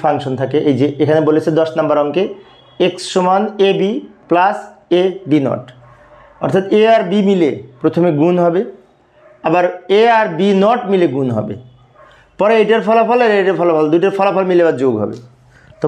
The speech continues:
ভালো করে লক্ষ্য করি, প্রথমে যে এ আর বি দুইটা মিলে কি হয়েছে? গুণ হয়েছে। গুণ মানে কি? and গেট। এই যে লাইনটা এখানে এ আর বি মিলে গুণ হলো, গুণ, গুণ মানে and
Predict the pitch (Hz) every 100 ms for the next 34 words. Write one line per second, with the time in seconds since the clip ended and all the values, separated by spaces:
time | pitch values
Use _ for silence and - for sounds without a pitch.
0 | 160 202 196 196 185 180 170 175 208 -
1 | _ _ _ - 196 196 226 214 214 196
2 | 208 254 302 - - _ _ _ _ _
3 | - 170 156 139 135 107 - - 147 190
4 | 226 226 214 208 202 170 127 175 175 135
5 | - 120 165 180 170 160 160 156 147 143
6 | - - _ _ _ _ _ _ _ _
7 | - 220 240 233 202 202 214 214 185 196
8 | 202 190 185 196 190 170 180 185 185 170
9 | 151 180 165 131 120 151 135 120 160 160
10 | 151 131 123